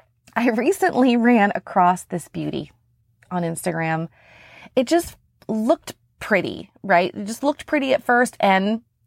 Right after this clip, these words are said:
I am a sucker for good marketing, and it just, it, it kinda just jumped out at me. And I had seen it, I had seen the sponsored ads a couple of times and kinda just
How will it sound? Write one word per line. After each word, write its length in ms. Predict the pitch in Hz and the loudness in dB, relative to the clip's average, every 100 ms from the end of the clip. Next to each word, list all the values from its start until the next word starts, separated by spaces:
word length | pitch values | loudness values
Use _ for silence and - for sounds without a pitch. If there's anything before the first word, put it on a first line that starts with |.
| - | -4
I 140 | 202 | 0
am 220 | 302 381 - | 0 0 -2
a 80 | |
sucker 380 | 226 240 220 254 | 0 0 0 -2
for 420 | - 240 233 233 - _ 180 | 0 2 2 0 -2 _ -2
good 220 | 208 226 | 0 2
marketing, 600 | 240 240 349 - 240 214 - - - - | 2 2 0 -2 -4 -8 -14 -20 -18 -4
and 460 | 190 180 185 185 180 _ _ _ _ _ _ _ | 0 0 0 -4 -10 _ _ _ _ _ _ _
it 120 | 233 233 | -2 0
just, 300 | 311 - - | 0 -4 -4
it, 160 | 240 - | -4 -2
it 140 | - | -10
kinda 240 | - 254 285 | -2 0 2
just 180 | 302 - | 0 0
jumped 300 | 208 196 180 | 0 0 2
out 240 | 160 - _ - | 0 -2 _ -2
at 140 | 180 | -2
me. 140 | 180 - | -2 -2
And 100 | 208 | -2
I 60 | |
had 240 | 208 226 - | -2 -4 -6
seen 320 | - 302 330 | -8 -4 -2
it, 120 | 240 - | -2 0
I 100 | 196 | 0
had 300 | 208 180 - - - _ _ - | 0 0 -6 -20 -20 _ _ -16
seen 440 | - 269 277 285 | -4 0 2 2
the 100 | 262 | 0
sponsored 500 | - 208 202 202 196 | -2 0 0 -2 -2
ads 300 | 185 180 170 | 2 2 0
a 40 | |
couple 360 | 190 - - 208 | -4 -4 -2 0
of 80 | 196 | 0
times 360 | 170 175 180 | 0 -2 0
and 100 | 202 | -4
kinda 220 | 226 311 339 | -4 -4 -2
just 320 | 330 - | -2 -4